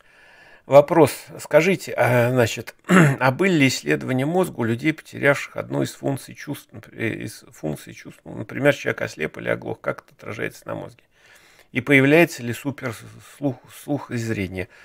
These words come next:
Супер — это из детских таких комиксов, знаете, про, э, чудака в труселях и с крышкой от кастрюли.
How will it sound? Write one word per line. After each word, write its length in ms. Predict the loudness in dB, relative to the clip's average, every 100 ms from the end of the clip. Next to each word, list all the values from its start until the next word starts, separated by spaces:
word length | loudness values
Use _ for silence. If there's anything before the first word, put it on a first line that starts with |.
| -20 _ -20
Супер — 580 | -8 -4 0 0 0 -4
это 720 | -8 -2 2 4 4 -2 -6 -6
из 200 | -6 -2
детских 420 | -4 -4 -12 -14
таких 320 | -14 -14 -12
комиксов, 560 | -4 -2 -2 -8 -20 -20 _
знаете, 440 | _ -12 -12 -14 -20
про, 460 | -4 0 0 -2 _ _ _ _ _ _
э, 260 | -16 -16 -16 -20 -20 _
чудака 720 | -12 -2 0 4 4 4 2 -10 _ _
в 100 | _
труселях 640 | -10 -10 -8 -2 0 0 -8
и 140 | -18
с 180 | -20 -20
крышкой 460 | -10 -8 -8 -12
от 80 | -16
кастрюли. 640 | -16 -18 -20 -20 -20 -20